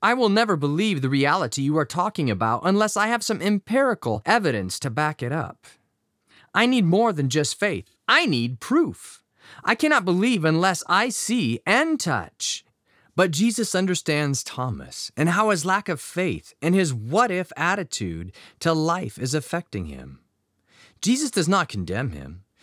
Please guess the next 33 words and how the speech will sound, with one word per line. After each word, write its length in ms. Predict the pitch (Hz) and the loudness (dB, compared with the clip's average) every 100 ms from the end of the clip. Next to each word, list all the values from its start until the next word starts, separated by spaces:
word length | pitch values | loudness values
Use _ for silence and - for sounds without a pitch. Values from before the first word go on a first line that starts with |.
| - | -6
Instead, 340 | - 220 269 254 | 0 2 2 0
he 120 | 240 | 0
shows 420 | - 233 254 208 | 0 0 0 -2
him 160 | 127 123 | 0 0
his 160 | 160 | 0
extraordinary 920 | 180 - - - 175 185 175 170 170 | 0 -2 -4 -2 0 2 0 0 -2
compassion. 840 | 170 160 147 110 76 - 67 65 - _ _ - - | -2 -4 -4 -6 -8 -10 -10 -14 -18 _ _ -16 0
When 160 | 180 | 2
Jesus 340 | 175 269 277 - | 4 2 0 -2
appears 460 | 127 147 160 104 | -2 0 0 0
to 80 | 110 | -4
the 120 | 98 | -4
disciples 540 | 95 90 131 143 101 85 | -2 -2 -2 -2 -4 -6
again 420 | 82 113 156 82 | -4 -2 -2 -2
a 80 | 104 | -2
week 300 | 123 180 101 | -2 -2 -2
later 380 | 113 156 82 | -2 -2 -2
and 200 | - 120 | -4 -4
Thomas 440 | 123 156 202 202 180 | -2 -2 -2 -4 -4
is 180 | 160 131 | -4 -2
with 220 | 156 110 | -4 -4
them, 340 | 147 82 104 - _ - | -10 -8 -10 -10 _ -6
verse 340 | 127 101 - | -2 -2 -4
twenty-six, 960 | - 127 107 92 - 135 82 - - - _ _ _ | -6 -2 0 -2 -4 -6 -6 -8 -10 -12 _ _ _
he 140 | - 240 | -2 2
goes 240 | 269 247 | 2 0
straight 360 | - 220 247 233 | 0 0 0 -2
to 100 | 214 | -2
the 180 | 202 - | 0 0
heart 220 | 143 113 | -2 -2
of 80 | 85 | -4
the 80 | 80 | -8
matter. 440 | 76 73 71 - | -10 -12 -18 -20